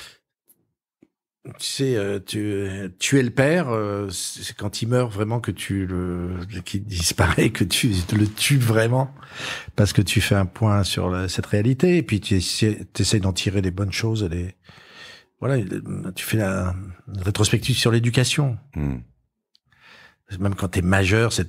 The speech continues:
Speaker 1: ce rapport à l'éducation est particulier, quoi. Parce que il a joué très tard.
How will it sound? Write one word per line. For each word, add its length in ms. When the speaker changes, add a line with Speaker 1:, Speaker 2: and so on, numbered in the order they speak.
Speaker 1:
ce 240
rapport 340
à 40
l'éducation 500
est 80
particulier, 680
quoi. 300
Parce 200
que 360
il 100
a 40
joué 160
très 160
tard. 440